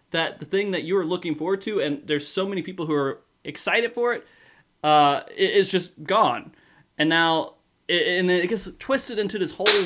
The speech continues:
weird, stupid toxicity versus, like, casual versus elitist, but I don't think that's the conversation. It's people who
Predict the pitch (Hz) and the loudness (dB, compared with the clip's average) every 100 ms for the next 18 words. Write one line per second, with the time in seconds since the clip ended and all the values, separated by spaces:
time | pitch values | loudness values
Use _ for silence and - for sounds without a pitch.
0 | 147 180 190 185 - 185 185 165 - 160 | 0 0 0 0 -8 -8 -6 -8 -6 -8
1 | - 185 180 180 175 156 160 160 147 135 | -2 -4 -2 -6 -4 -4 -4 -2 -4 -4
2 | - - - - 147 143 196 185 165 185 | -12 -20 -20 -6 -6 -2 2 2 2 0
3 | 156 170 160 147 139 165 165 135 - 139 | -4 -4 -4 -4 -6 -4 -4 -4 -4 -2
4 | 175 185 160 165 156 147 - - 131 139 | 0 -2 -4 -6 -2 -4 -4 -10 -2 -2
5 | 131 123 151 - 120 - 135 - 180 185 | -2 -2 -2 -4 -8 -8 -8 -6 -6 -4
6 | 170 151 156 139 131 | 0 2 2 2 0